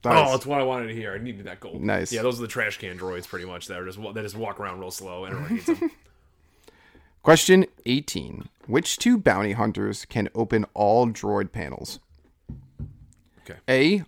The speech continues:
Speaker 1: R two D two and C three P O. B, I G forty-four and eight Lom.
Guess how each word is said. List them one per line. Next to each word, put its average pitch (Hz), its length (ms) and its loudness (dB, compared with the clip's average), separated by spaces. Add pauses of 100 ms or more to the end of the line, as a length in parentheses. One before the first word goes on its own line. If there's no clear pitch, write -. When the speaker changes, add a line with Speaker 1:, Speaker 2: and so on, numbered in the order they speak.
Speaker 1:
R 113 160 2
two 190 160 -2
D 120 180 -2
two 101 280 -2
and 95 100 -4
C 95 200 -8
three 87 200 -12
P 90 180 -12
O. - 160 -14 (600)
B, 127 360 0 (220)
I 110 200 4
G 117 180 0
forty-four 110 920 0
and 98 440 -2 (140)
eight 107 340 -4
Lom. 90 400 -8